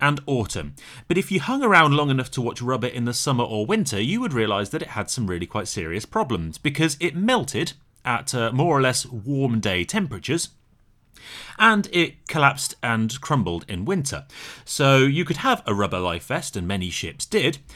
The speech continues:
and it would work fantastically well, as long as your ship sunk between the months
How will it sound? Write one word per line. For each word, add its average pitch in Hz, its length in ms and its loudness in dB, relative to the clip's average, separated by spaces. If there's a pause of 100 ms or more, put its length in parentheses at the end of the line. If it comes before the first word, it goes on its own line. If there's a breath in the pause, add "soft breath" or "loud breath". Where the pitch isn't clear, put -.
(200 loud breath)
and 151 280 4
it 190 80 -2
would 208 120 -4
work 214 220 2
fantastically 233 600 -2
well, 226 380 2 (180)
as 117 240 0
long 135 220 2
as 123 200 0
your 127 120 2
ship - 300 -2
sunk 117 320 0
between 123 360 2
the 123 60 4
months 135 360 4